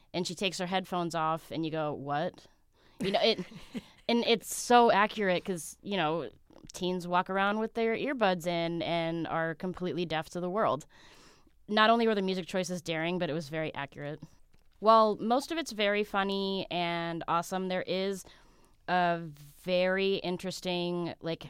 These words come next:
Speaker 1: hashtag Me Too moment in it, which sadly I don't think is rare for young women,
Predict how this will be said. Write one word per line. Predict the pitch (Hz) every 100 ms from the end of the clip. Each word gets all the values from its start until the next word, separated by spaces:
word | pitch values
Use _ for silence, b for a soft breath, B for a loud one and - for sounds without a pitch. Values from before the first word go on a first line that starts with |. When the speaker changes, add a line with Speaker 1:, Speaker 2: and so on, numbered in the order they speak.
| 135
Speaker 1:
hashtag | 175 170 - 190 180 175
Me | 180 175
Too | - 165 170
moment | 196 247 294 - - b b b b b
in | 247 311
it, | 330 -
which | 202 214 196 - - -
sadly | - - 208 226 226
I | 185
don't | 147 185 175 175 165 - - - - -
think | 170 175 - 175
is | 170 151
rare | 147 156 160 220 277
for | - 254
young | 240 233 233
women, | 233 254 277